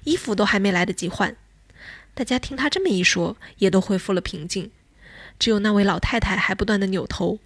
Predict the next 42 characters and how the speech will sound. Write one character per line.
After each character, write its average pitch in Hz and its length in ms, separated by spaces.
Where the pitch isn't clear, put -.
神 240 240
情 269 200
严 180 220
肃 226 240
地 180 140
看 - 240
着 196 100
坐 214 160
在 185 160
最 233 160
后 214 160
面 185 140
的 175 60
三 185 220
个 190 140
人。 208 220
车 185 480
继 208 180
续 180 220
前 190 240
进 175 180
着， - 100
大 233 140
概 214 160
又 277 160
过 208 140
了 196 100
三 208 180
四 208 140
站 180 240
地， 175 200
路 233 120
上 196 260
依 240 140
然 214 220
很 185 280
静， 190 240
风 196 440
依 190 160
旧 190 200
很 170 280
大， 160 220